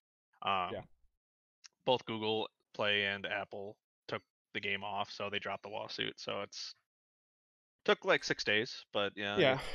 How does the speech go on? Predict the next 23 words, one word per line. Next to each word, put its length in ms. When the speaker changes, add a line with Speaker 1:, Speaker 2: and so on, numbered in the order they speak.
Speaker 1:
Apple 220
Speaker 2:
well, 100
Speaker 1:
App 180
Store 300
just 260
because 220
Speaker 2:
it's 80
Speaker 1:
it 40
was 40
Speaker 2:
probably 280
Speaker 1:
easier, 140
Speaker 2:
the 140
Speaker 1:
and 200
Speaker 2:
fastest 280
Speaker 1:
as 120
of 60
the 60
Speaker 2:
method 200
to 120
Speaker 1:
twen- 60
Speaker 2:
go 100
about 240
it. 160